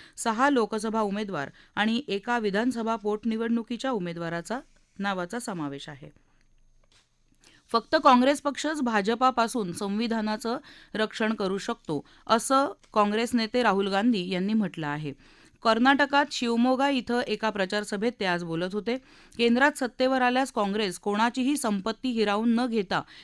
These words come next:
गरिबांना मदत करेल, असं काँग्रेस अध्यक्ष मल्लिकार्जुन खरगे या सभेत म्हणाले. राहुल गांधी यानंतर रायचूरमध्ये प्रचार सभा घेणार आहेत. भाजपा नेते आणि केंद्रीय मंत्री नारायण स्वामी यांनी आज कोप्पल जिल्ह्यात सभा घेतली.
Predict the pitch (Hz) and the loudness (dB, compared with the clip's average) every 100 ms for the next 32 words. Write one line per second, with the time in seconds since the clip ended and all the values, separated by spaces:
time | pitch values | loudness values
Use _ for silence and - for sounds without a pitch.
0 | - 214 233 254 269 302 262 202 196 226 | -2 2 2 4 6 6 4 -2 -4 -4
1 | 196 143 - - 202 208 240 220 202 254 | -2 -4 -8 -8 -6 -4 0 0 2 0
2 | 247 202 220 220 233 247 - _ - 214 | 0 -2 -4 -2 -2 -2 -6 _ -2 0
3 | 233 254 269 240 277 262 214 214 185 202 | 0 2 0 2 -2 0 -2 0 0 0
4 | 196 190 185 190 190 165 147 135 _ _ | -2 -4 -6 -4 -4 -4 -6 -10 _ _
5 | 208 214 254 262 262 247 294 277 208 202 | 0 2 2 2 2 2 2 0 0 0
6 | 226 240 165 - - - 214 214 220 285 | -2 -2 -6 -8 -12 0 2 2 2 2
7 | 269 214 233 208 185 196 202 208 233 190 | 4 2 0 -2 -4 -4 -4 -4 -2 -2
8 | 156 156 156 147 _ _ _ 208 220 226 | -2 -4 -10 -14 _ _ _ 0 2 2
9 | 262 302 294 269 277 262 254 262 220 202 | 4 6 6 4 0 2 2 2 0 0
10 | 208 220 220 220 233 254 190 185 185 190 | 0 0 -2 -2 0 0 0 0 -2 -4
11 | 226 196 147 - - 220 226 240 240 240 | -4 -2 -6 -10 -6 0 4 4 2 0
12 | - 220 - 277 254 220 202 196 - 185 | -2 -2 0 0 2 0 0 -2 -4 -4
13 | 196 214 214 247 | -2 -2 -2 -4